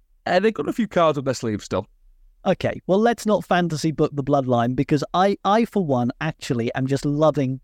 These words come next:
Speaker 2: the ride that the Bloodline are taking us on, and that is the main thing. And it looks like we're getting a stellar SummerSlam. Cody Rhodes on Raw challenges Brock Lesnar for the rubber match I think we all knew was coming, August the fifth at Ford Field.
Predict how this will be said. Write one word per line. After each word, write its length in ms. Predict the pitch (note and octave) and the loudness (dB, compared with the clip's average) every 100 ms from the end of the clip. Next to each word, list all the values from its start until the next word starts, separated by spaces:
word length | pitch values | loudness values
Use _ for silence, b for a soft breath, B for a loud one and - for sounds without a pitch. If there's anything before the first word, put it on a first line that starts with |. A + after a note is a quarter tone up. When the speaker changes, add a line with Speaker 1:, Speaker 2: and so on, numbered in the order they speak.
| - | -6
Speaker 2:
the 100 | C3+ | 0
ride 460 | B2+ A2 G#2 A2+ - | 4 4 2 -2 -6
that 60 | |
the 100 | C#3 | -4
Bloodline 440 | C3+ C#3+ C3 A#2+ B2 | 0 2 2 0 0
are 40 | |
taking 380 | - B2 A#2 A2+ | -2 -4 -2 -4
us 100 | - | -2
on, 140 | A2+ A2 | -4 -4
and 160 | C#3 D3 | -4 2
that 180 | F#3 F#3 | 2 2
is 160 | E3 | 0
the 80 | D#3+ | -2
main 300 | D3 C3 C3+ | -2 -2 -2
thing. 240 | C#3+ A#2 - B B | -2 -2 -6 B B
And 100 | F3 | 0
it 60 | F#3 | 2
looks 240 | C#4+ - | 0 2
like 140 | G3+ | 0
we're 80 | F3 | 0
getting 240 | E3+ D#3 C#3+ | 0 0 -2
a 40 | |
stellar 360 | - A3 F#3 D3+ | -2 0 0 0
SummerSlam. 760 | F3 D3+ C#3 C#3 A#2+ A2+ C3+ - | 0 0 0 -2 -4 -4 -10 -4
Cody 340 | A#3 B3 G3+ | 0 2 2
Rhodes 320 | F#3+ F3 D#3+ | 2 2 0
on 180 | D3+ D3 | -2 -2
Raw 220 | D#3 C#3 B2+ | 0 0 -2
challenges 540 | - F3 F3 D3+ D3 | -2 0 0 -2 -4
Brock 320 | - D#3+ D3 | -2 0 0
Lesnar 360 | C#3+ C3+ C#3 C3 | 0 -2 0 -2
for 80 | D3 | -2
the 100 | D3 | 2
rubber 240 | E3 D#3 | 2 2
match 220 | C#3+ D3 - | 0 0 -4
I 60 | C#3+ | 0
think 220 | C4 G3+ | 0 2
we 200 | F3 E3 | 0 0
all 140 | D#3 | 0
knew 200 | D3 C#3+ | 0 0
was 140 | C3 - | -2 -2
coming, 360 | G#3 G#3 A3 B3 | 0 2 2 2
August 380 | C4 F3 D3 | 0 0 -2
the 60 | C#3 | -4
fifth 260 | - D#3 B2+ | -2 -2 -2
at 80 | - | -4
Ford 280 | D#3+ C#3 | -2 -2
Field. 360 | - D3 C#3+ | -2 0 0